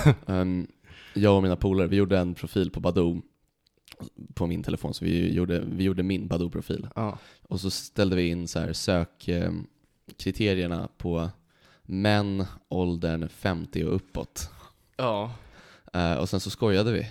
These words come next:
Speaker 1: Och så bara
Speaker 2: med,
Speaker 1: drev
Speaker 2: med
Speaker 1: ni.
Speaker 2: dem.
Speaker 1: Vill, vill du veta det värsta? Det första jag tänker på är,
Speaker 2: Mm.
Speaker 1: du vet, f-, förut på Badoo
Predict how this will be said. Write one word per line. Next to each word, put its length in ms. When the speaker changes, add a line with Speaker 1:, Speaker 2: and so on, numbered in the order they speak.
Speaker 1:
Och 120
så 120
bara 100
Speaker 2:
med, 120
Speaker 1:
drev 100
Speaker 2:
med 100
Speaker 1:
ni. 60
Speaker 2:
dem. 200
Speaker 1:
Vill, 220
vill 220
du 60
veta 220
det 60
värsta? 460
Det 60
första 280
jag 100
tänker 260
på 200
är, 140
Speaker 2:
Mm. 120
Speaker 1:
du 60
vet, 180
f-, 160
förut 480
på 120
Badoo 540